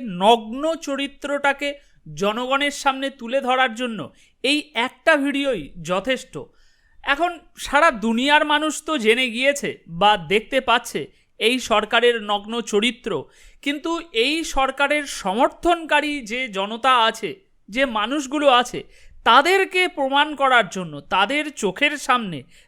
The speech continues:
তাদের এই সরকারের দ্বিচারিতা এটা প্রমাণ করার জন্য এই একটা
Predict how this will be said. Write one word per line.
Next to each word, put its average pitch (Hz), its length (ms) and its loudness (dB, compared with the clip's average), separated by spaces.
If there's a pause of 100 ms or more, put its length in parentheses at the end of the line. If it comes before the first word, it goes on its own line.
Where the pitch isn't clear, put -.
(100)
তাদের 220 300 4 (140)
এই 294 220 0
সরকারের 254 800 0
দ্বিচারিতা 285 840 0 (100)
এটা 185 220 -2
প্রমাণ 233 500 -4
করার 262 340 0
জন্য 214 380 -10 (280)
এই 285 360 -4
একটা 254 440 0